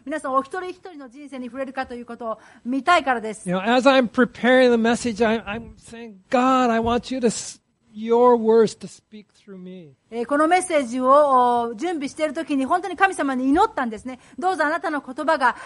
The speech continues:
Speaker 1: あー、そこに集う方々に触れてくださいますように。」
Speaker 2: If it's just my own words, God, it's not gonna touch people's lives.
Speaker 1: この今準備していることが私の言葉だったら人々の人生に触れることはできません。
Speaker 2: And I want people to go away from here thinking, "I'm glad I came to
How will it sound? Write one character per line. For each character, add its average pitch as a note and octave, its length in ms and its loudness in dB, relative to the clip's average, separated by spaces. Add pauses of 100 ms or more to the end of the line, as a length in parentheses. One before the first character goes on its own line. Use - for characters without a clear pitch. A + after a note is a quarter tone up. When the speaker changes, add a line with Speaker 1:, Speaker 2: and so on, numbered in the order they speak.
(140)
Speaker 1:
あ A#3+ 260 4
ー、 A#3+ 60 -2
そ C4+ 100 -6
こ D4+ 100 0
に C#4+ 80 0
集 C4+ 120 -6
う E4 160 2
方 C#4+ 200 -4
々 B3+ 220 -6
に A#3+ 100 -4
触 B3 120 -10
れ D4 80 -10
て D4+ 80 -12
く C#4 80 -14
だ C#4+ 80 -2
さ D4 120 -2
い C#4 80 -2
ま C#4 120 0
す B3+ 120 -6
よ A#3 140 2
う A#3 40 0
に。」 C#4 140 2
Speaker 2:
If C4+ 140 -4
it's - 180 -4
just C4+ 240 2
my C4 200 6
own C4+ 340 8
words, C4 380 8
God, A#3+ 340 6
it's A3+ 120 -4
not C4+ 260 4
gonna B3 200 2
touch - 480 -2
people's G#3 440 -2
lives. F#3+ 520 2
Speaker 1:
こ C#4+ 120 0
の D#4 80 6
今 D#4 180 -2
準 D#4 200 -8
備 E4 120 -8
し - 60 -16
て D4+ 80 -6
い C#4 40 -2
る C#4 80 -12
こ C4 100 -10
と B3+ 120 -6
が A#3 240 0
私 D#4+ 500 -4
の F4 220 2
言 F4 240 -2
葉 E4 120 4
だ C#4+ 100 -2
っ C4 100 -10
た B3+ 100 -10
ら A#3 100 -8
人 - 180 -16
々 C#4 160 -20
の B3 100 -20
人 C#4 220 -12
生 B3 160 -8
に A#3+ 80 -8
触 G#3 100 -10
れ C4 80 -4
る C4+ 80 -10
こ C4 80 -8
と C4+ 80 -8
は B3 100 0
で G#3 100 -8
き C4 100 -8
ま C4+ 100 -2
せ C4+ 160 -2
ん。 G#3+ 60 -4
Speaker 2:
And F#3 100 0
I A3+ 100 2
want A#3 280 0
people G#3+ 320 -2
to G3 140 -4
go G3+ 320 2
away G3 220 2
from F#3+ 180 -6
here F3+ 440 0
thinking, F#3 540 -10 (200)
"I'm G3+ 300 -10
glad F#3+ 400 -2
I F#3 100 -6
came F#3+ 300 -20
to - 100 -20